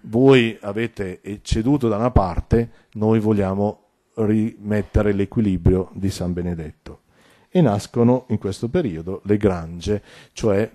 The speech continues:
mm, queste, eh, oggi le chiameremmo le aziende agricole, eh, che nascono all'interno però dei monasteri. Poi il modello viene portato fuori. Il secolo dodicesimo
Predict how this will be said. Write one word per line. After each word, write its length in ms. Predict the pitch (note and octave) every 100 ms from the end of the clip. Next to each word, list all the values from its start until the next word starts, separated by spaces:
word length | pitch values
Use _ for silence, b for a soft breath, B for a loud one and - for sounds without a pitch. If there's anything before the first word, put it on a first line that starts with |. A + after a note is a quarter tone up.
| -
mm, 220 | A2+ G#2 G2+
queste, 540 | G2+ F#2 - G2+ G#2
eh, 260 | F#2+ F#2+ G2+
oggi 240 | G#2 G#2
le 80 | G2+
chiameremmo 500 | - F#2 G2+ F2+ F#2
le 100 | G#2
aziende 360 | A2 G#2 G2 G2
agricole, 580 | F#2+ F2+ - F2+ F#2 b b b b
eh, 180 | - F2+ -
che 260 | C#3 C#3+
nascono 580 | - G#2 F#2+ - E3 F#3+
all'interno 520 | F#2 F#2+ G#2 E2+ E2 G#2
però 200 | G2 F2
dei 120 | F#2+
monasteri. 680 | D#2+ D#2+ E2 - - E2 - _
Poi 280 | D#2+ E2+ F#2+
il 80 |
modello 460 | G#2 A#2+ G2 F#2 F#2+
viene 200 | F#2 F#2
portato 360 | F#2 F#2 E2 F#2+
fuori. 480 | - F2+ D#2 D#2+ E2 _ _ _ _ _ _ _ _ _ _ _ _ _ _ _ _ _ _ _ _ _ _
Il 100 | -
secolo 340 | C3 F#3+ D#3 C3+
dodicesimo 1000 | C3+ D#3 E3 D3 C#3 B2+ D3 F3 A3